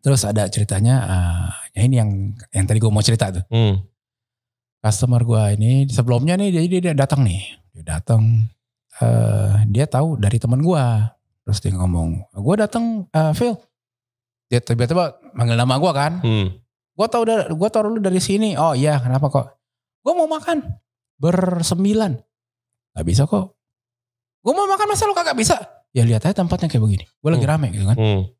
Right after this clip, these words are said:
Speaker 1: Dua meja kepake. Jadi
Speaker 2: Tempat
Speaker 1: gua
Speaker 2: lu cuma dua meja?
Speaker 1: Ya.
Speaker 2: <laughs>
Speaker 1: Jadi gua mau makan gimana? Ya nggak bisa kok. Paling nggak kalau mau aman ya booking.
Speaker 2: Hmm.
Speaker 1: Gitu kan.
Speaker 2: Hmm.
Speaker 1: Tuh, tuh kayak lima tuh. Karena tempat gua cuma dua, cuma dua
Speaker 2: Oh, iya.
Speaker 1: meja.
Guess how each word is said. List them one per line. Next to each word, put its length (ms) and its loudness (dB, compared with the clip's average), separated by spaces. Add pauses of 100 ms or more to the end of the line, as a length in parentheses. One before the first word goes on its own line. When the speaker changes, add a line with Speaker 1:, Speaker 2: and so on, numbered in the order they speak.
(220)
Speaker 1:
Dua 160 -2
meja 240 0
kepake. 480 -2 (840)
Jadi 240 -4
Speaker 2:
Tempat 160 0
Speaker 1:
gua 80 2
Speaker 2:
lu 80 -4
cuma 240 0
dua 160 0
meja? 320 0
Speaker 1:
Ya. 180 -6 (140)
Speaker 2:
<laughs> 1400 -2
Speaker 1:
Jadi 160 -2
gua 80 0
mau 180 0
makan 120 -2 (100)
gimana? 180 0
Ya 140 2
nggak 160 0
bisa 240 0
kok. 240 -4 (640)
Paling 240 0
nggak 80 0
kalau 160 0
mau 160 2
aman 260 2
ya 80 0
booking. 460 0 (160)
Speaker 2:
Hmm. 400 0 (240)
Speaker 1:
Gitu 180 -2
kan. 380 0
Speaker 2:
Hmm. 240 0 (240)
Speaker 1:
Tuh, 240 -2
tuh 80 -2
kayak 160 -2
lima 240 0
tuh. 160 -2 (480)
Karena 240 -4
tempat 240 0
gua 160 2
cuma 160 0
dua, 400 0 (160)
cuma 160 0
dua 80 0
Speaker 2:
Oh, 80 0
iya. 240 0
Speaker 1:
meja. 140 0